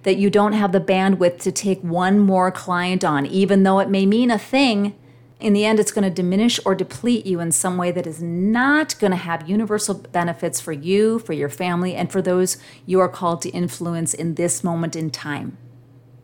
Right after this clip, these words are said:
So what if that much more that is required is discernment? What if it's discretion? What if it's learning that there are probably going to be more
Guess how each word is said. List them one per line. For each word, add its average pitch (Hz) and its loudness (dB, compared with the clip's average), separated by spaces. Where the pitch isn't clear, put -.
So - -2
what 185 2
if 226 0
that 196 0
much 190 -4
more 180 0
that 175 -2
is 175 -2
required 170 -4
is 160 -4
discernment? 151 -8
What 196 2
if 202 -2
it's - 0
discretion? 160 -6
What 190 2
if 208 0
it's 208 -2
learning 175 -6
that 175 -4
there 170 -2
are 165 0
probably 240 -2
going 208 -2
to 196 0
be 175 -6
more 175 -2